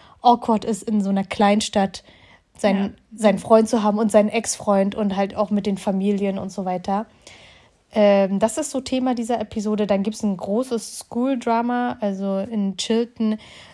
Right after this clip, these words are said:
Speaker 1: mit, ähm, Intrigen und alles. Und die Großmutter, Gran oder auch Trix genannt, taucht auf und macht Emily das Leben zur Hölle.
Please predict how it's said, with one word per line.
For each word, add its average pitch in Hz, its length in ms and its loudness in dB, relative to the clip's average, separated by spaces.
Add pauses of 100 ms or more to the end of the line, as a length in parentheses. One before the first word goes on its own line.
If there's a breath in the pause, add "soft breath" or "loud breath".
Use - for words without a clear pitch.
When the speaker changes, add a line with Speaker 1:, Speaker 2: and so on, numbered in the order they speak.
(140)
Speaker 1:
mit, 226 460 -2
ähm, 208 540 -2
Intrigen 226 800 0
und 214 220 -2
alles. 214 480 -2 (640 soft breath)
Und 269 460 0
die 247 420 0
Großmutter, 220 880 -2 (280)
Gran 214 360 2
oder 202 280 -2
auch 196 100 -8
Trix - 420 -10
genannt, 220 440 -2
taucht 220 340 0
auf 214 240 -2
und 202 400 -4
macht 196 260 -2
Emily 185 320 -4
das 185 200 -8
Leben 180 320 -10
zur 185 160 -8
Hölle. 165 320 -8